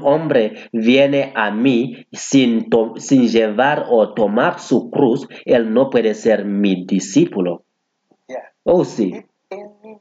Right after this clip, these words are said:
Speaker 2: man will
Speaker 1: Si alguno quiere venir a,
Speaker 2: let him deny
Speaker 1: en pos de mí,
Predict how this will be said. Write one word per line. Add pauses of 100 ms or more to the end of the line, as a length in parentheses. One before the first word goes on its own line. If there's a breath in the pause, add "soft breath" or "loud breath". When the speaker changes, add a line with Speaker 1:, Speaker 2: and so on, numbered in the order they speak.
(120)
Speaker 2:
man
will
Speaker 1:
Si
alguno
quiere
venir
a,
Speaker 2:
let (160)
him (180)
deny (180)
Speaker 1:
en
pos
de
mí,